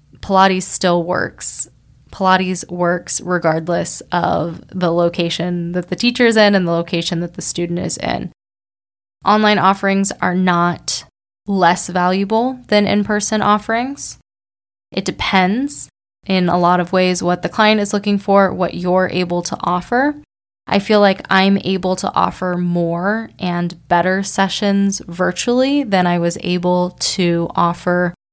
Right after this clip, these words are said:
when I was running on fumes, teaching in person in a bunch of different places, traveling all the time, constantly eating on the go, and not having dinner five nights a week.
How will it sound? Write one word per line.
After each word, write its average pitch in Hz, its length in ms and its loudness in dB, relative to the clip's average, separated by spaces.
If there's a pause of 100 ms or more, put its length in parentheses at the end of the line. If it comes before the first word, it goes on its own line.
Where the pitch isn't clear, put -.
(360)
when 175 120 0
I 170 80 2
was 170 180 -2
running 170 300 0
on 160 180 0
fumes, 233 600 0
teaching 175 500 -2 (720)
in 180 180 2
person 180 500 0
in 170 120 -2
a 165 60 0
bunch 175 260 -2
of 170 60 -8
different 170 280 -6
places, 170 480 -2
traveling 170 560 -2
all 175 240 -2
the 170 100 -4
time, 175 720 -2
constantly 180 560 0
eating 170 340 -2
on 165 180 -2
the 165 80 -4
go, 175 480 2
and 165 440 -2
not 165 380 -2
having 175 340 -2
dinner 190 400 0
five 247 280 0
nights 254 280 -4
a 262 60 -2
week. 285 320 -2